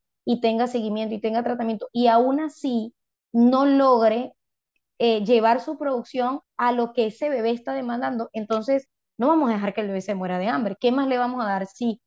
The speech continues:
si yo le puedo, si mi bebé tiene que comer doce veces al día, pero yo, mi cuerpo no logra darle esas doce veces, bueno, yo le voy a dar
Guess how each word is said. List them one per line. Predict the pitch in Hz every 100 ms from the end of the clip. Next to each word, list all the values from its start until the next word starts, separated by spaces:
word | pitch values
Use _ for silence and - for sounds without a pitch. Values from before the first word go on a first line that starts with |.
| _
si | _ 254
yo | 269
le | 311
puedo, | 311 294 294
si | 294
mi | 285
bebé | 277 277
tiene | 285 349 330
que | 285
comer | 254 240 220
doce | 196 233 277 311 311
veces | 302 311 302
al | 247
día, | 220 190 185
pero | 220 208
yo, | 190 240 269 214
mi | 214 220
cuerpo | - 240 220 208
no | 214
logra | 240 240 285 262
darle | 233 226 247
esas | 254
doce | 240 240 247
veces, | 226 208 202
bueno, | 247 214
yo | 208
le | 226
voy | 240
a | 233
dar | 226